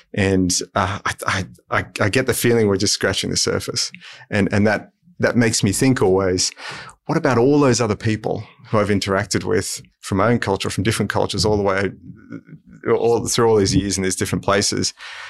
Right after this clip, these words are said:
What was I missing? What were the cues? What was the lack of understanding? What was the, what was the barrier that I was probably unaware of or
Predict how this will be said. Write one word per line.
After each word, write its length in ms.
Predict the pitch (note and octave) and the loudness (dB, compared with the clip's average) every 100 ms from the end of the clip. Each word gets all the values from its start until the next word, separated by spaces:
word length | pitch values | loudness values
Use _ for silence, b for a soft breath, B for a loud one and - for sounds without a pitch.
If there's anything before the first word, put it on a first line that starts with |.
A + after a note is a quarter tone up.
| B B B B _ _ | B B B B _ _
What 260 | A#2+ C3 B2+ | 2 2 4
was 140 | A#2+ | 2
I 100 | A2+ | 4
missing? 400 | G#2 G#2+ F#2+ F#2 | 2 2 0 0
What 140 | G#2+ | 0
were 60 | C3 | 0
the 80 | A2 | 0
cues? 480 | - A#2 G#2+ F#2+ A2+ | 2 2 4 2 0
What 140 | - | 0
was 100 | A#2 | 0
the 80 | G#2+ | 2
lack 200 | G#2+ A2 | 2 0
of 80 | G#2 | 0
understanding? 640 | G2+ - A2+ G#2+ G#2 G2+ | 2 0 0 2 2 2
What 140 | A2 - | 0 0
was 160 | A2+ | 0
the, 300 | A2+ G#2 F#2+ G#2+ | 2 2 0 -2
what 160 | B2 | 0
was 100 | C3 | 0
the 80 | A2 | 0
barrier 420 | G2 G2+ A2+ G2 | 2 2 2 2
that 120 | F#2 | 2
I 80 | F#2 | 0
was 100 | F#2 | -2
probably 760 | - G#2+ G#2 G#2 G#2 G2+ G2 F2+ B - | -2 -2 0 2 2 2 -2 -6 B 0
unaware 520 | A2+ G#2 G#2+ G#2+ G#2 | 2 4 4 4 2
of 400 | G2+ G#2 G2 - - | 2 0 -2 -6 -4
or 380 | G2+ F#2+ F#2 | -2 -2 -4